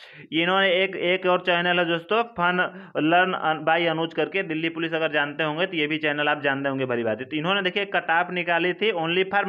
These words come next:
males के लिए ये कट ऑफ निकाली थी दोस्तों, मेल की कट ऑफ निकाली। तो देखिए, जब मेल की कट ऑफ निकालेंगे तो गर्ल्स क्यों देखेंगी, मैक्सिमम तो बॉयज ही देखेंगे। तो देखिए, जो व्यू आया था दोस्तों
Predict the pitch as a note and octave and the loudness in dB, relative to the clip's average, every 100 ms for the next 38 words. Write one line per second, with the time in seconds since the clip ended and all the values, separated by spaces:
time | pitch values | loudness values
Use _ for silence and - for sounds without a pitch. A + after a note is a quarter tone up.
0 | E3+ E3+ F3+ F3 F#3 E3 D#3 D3 D3 C#3 | -2 0 0 0 -4 -2 0 0 0 0
1 | C3 B2 A#2 A#2+ G#2 G2 G#2 G2+ - - | -2 -2 -4 -4 -4 -8 -14 -16 -20 -20
2 | E3 D#3+ E3+ G3 F3+ F#3 F#3+ F#3+ F#3 F#3+ | -8 -6 -4 -4 -2 -2 -2 -2 0 0
3 | F#3 F#3+ F#3 F#3 F#3+ F#3 F3+ E3+ D#3 E3+ | 0 0 2 2 0 -2 -4 -2 -2 -2
4 | E3 F3+ F3+ F3+ F3 F3 E3+ E3+ D#3+ E3 | -2 -2 -2 -2 -2 -2 -2 0 -2 -2
5 | D#3 D3+ D3 C#3+ D3 - F#2 C3+ C#3+ D3+ | -4 -4 -4 -8 -10 -14 -16 -12 -8 -8
6 | A#2+ C3+ D#3+ F3 - F3 F3 E3 E3 D#3+ | -8 -2 0 0 -2 -4 -2 -2 -2 -4
7 | D#3 D#3 D3+ D#3 F3 E3 D#3 D#3+ D#3+ D#3 | -2 -2 -4 -4 -8 -4 0 2 2 -2
8 | D3+ D3+ C#3+ D#3+ E3 E3 C#3 E3 E3+ - | -4 -2 -2 -2 -2 -2 -2 -2 -4 -14
9 | F3+ C3 C3 F#3 F#3+ F3+ F#3 F3+ F3 E3+ | -18 -8 0 4 6 4 2 2 0 -2